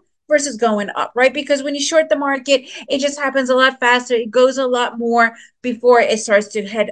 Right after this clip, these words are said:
up again. So you cannot overlook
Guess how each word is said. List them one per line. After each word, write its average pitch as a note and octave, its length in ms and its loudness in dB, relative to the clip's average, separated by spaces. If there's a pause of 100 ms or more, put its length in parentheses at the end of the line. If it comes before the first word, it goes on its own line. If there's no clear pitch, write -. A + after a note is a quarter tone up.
up G3 280 -4
again. D3+ 340 -8 (260)
So - 500 2 (200)
you A#3+ 100 -6
cannot D4 540 2
overlook A#3+ 600 2